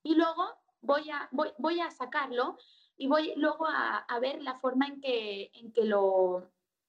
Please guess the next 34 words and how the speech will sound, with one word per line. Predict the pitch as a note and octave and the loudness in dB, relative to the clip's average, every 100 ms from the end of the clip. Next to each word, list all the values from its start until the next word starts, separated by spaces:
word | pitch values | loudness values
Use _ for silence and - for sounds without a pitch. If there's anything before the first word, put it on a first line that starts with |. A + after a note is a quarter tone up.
| _ - | _ 0
lo | G#3+ G3 | 6 6
hago | A#3+ C#4 | 6 2
posible", | A3 - G3 - - _ | 0 -2 -4 -4 -8 _
¿no? | - G3+ D#4 - - _ _ _ - | 0 4 4 4 -6 _ _ _ -4
Esa | C4+ F#4 | 2 4
presión | F4 E4+ - F4 F4 G4+ - | 4 4 6 6 4 -2 -4
es | C4 | 0
verdad | C#4+ D4 D4 D#4+ | 2 2 -2 -4
que | C#4+ B3+ - - - | -4 -4 -6 -16 -8
juega | - A#3+ C4+ | -4 0 0
un | C4 | 2
doble | A#3+ A3 G#3 G3+ | 2 2 0 0
filo, | F4 E4+ - | 0 0 -2
porque | G#3+ G#3 | -2 2
de | G#3+ | 2
alguna | G3+ A#3 C4+ | 2 0 0
forma | C#4+ D4+ A3 F#3+ - _ _ | 2 2 0 -4 -10 _ _
te | A3+ | 2
hace | A3 A3 C#4+ C4+ C4 | 2 2 0 0 -4
ir | C4+ C4 | -6 -6
creciendo, | B3+ B3+ C#4 C#4+ A#3 F#3+ | -6 -6 -8 -4 2 2
ir | G3+ A#3 | 2 -2
haciendo | A#3+ B3+ | 0 2
muchos | C4 C4 - | 4 2 0
proyectos | B3+ C4+ D4 - D#4 - - - | 0 2 0 2 2 2 -8 -4
y | B3+ | 2
a | B3+ | 4
la | B3+ B3+ | 4 2
vez | C4 D4 - _ _ _ | 0 -4 -8 _ _ _
te | B3+ | 0
hace | B3 A#3+ D4 C#4+ C#4+ C4+ B3+ A#3 A3 A3 _ - | 0 -2 -2 0 -2 -2 -4 -4 -10 -18 _ -2
todo | B3+ C#4+ | 2 2
el | C#4+ | 2
rato, | C4+ C4+ C4+ D#4 E4+ | -2 -4 -2 -2 -2